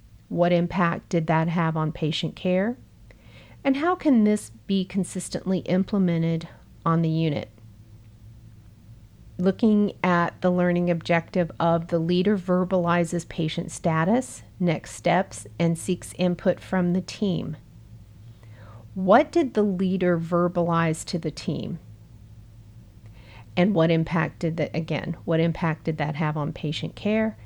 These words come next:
And how can this be consistently implemented on the unit? And the final learning objective, communication between compressor and ventilator was directed to each other quietly.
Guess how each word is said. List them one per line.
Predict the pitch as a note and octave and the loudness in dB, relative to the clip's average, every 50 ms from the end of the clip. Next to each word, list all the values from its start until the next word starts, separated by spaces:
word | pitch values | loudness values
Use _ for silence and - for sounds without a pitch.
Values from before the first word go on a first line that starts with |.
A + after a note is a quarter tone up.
| - - - - | -20 -14 -6 -2
And | B3 A3+ G3+ | 0 0 2
how | G3+ F#3+ F#3 | 2 2 2
can | F#3 - G3 F#3 | 2 2 0 0
this | F3 E3+ E3 - | 0 0 -4 -4
be | - E3+ F3 | -6 -6 -6
consistently | F3 - E3+ - - - E3+ E3 - - - - E3+ F3 E3 - - | -4 -6 -8 -8 -6 -6 -8 -6 -6 -6 -6 -4 -2 -2 -2 -2 -2
implemented | F3 F3 E3+ - F#3 F3 E3+ D#3+ E3 E3 D#3+ D#3+ E3 | -2 -4 -2 -2 -2 -2 0 0 2 0 0 0 -2
on | D#3+ D#3+ D#3+ D#3+ | -2 -2 -2 -2
the | D#3+ | -2
unit? | D#3+ D#3+ D#3+ D#3+ D#3 D3+ C3 - - - - - - - - - - - - - - - - - - - - | -2 0 0 0 0 -2 -4 -6 -10 -16 -20 -20 -20 -20 -20 -20 -20 -20 -20 -20 -20 -20 -18 -18 -20 -6 0
And | A3+ B3+ C4 A#3+ | 4 4 6 6
the | A3+ | 4
final | A3+ - - - - - A3 A3 A#3 C4 C#4+ D4 D4+ D4+ D4+ D4+ D4+ D#4 - - - - - - | 2 0 -8 -4 2 4 4 6 6 6 6 6 4 4 2 2 0 -2 -6 -10 -16 -14 -8 -2
learning | G3+ G3 F#3+ G3 G3 G3+ G3 | 0 2 2 2 2 2 0
objective, | F#3+ F3+ - F3+ D#3+ E3 - - F3 E3+ F3 F#3+ A3 - - - - - - - - - - | 0 0 0 0 0 -2 -2 -2 0 2 2 2 0 -2 -8 -20 -20 -20 -20 -20 -20 -8 -2
communication | - G#3+ G3 G3+ A#3 C4 D#4 D#4 - A#3 A#3 G#3+ - - G#3+ G3 | 2 4 4 4 4 4 2 2 2 2 2 4 4 2 0 0
between | G#3 G3 - - F#3+ F3+ F3+ | 0 -4 -4 -2 -2 -2 -2
compressor | - - E3+ E3 - - F#3+ F3+ F#3 - - A3 G#3 | -2 -4 -4 -6 -4 0 2 2 2 2 0 0 0
and | G3+ G3 | 0 0
ventilator | F3 F3 E3+ F3 F3 E3+ F3 E3+ E3+ E3+ F3 E3+ | 0 0 0 2 2 2 2 2 0 0 0 0
was | E3+ E3+ E3+ E3 | 0 -2 -2 -2
directed | - F#3 E3+ E3 D#3 D#3 - - - E3+ - | -4 -4 -2 -2 -2 -2 -4 -8 -12 -12 -10
to | - - F3 | -6 -4 -2
each | E3 D#3+ D#3+ - | -2 -2 -2 -4
other | D#3+ D3+ D#3 E3+ E3 | -4 -4 -4 -6 -8
quietly. | - - - F3+ E3 E3 D#3+ - - - - - - - - | -8 -6 -4 -2 -2 0 -2 -2 -4 -4 -6 -6 -6 -8 -10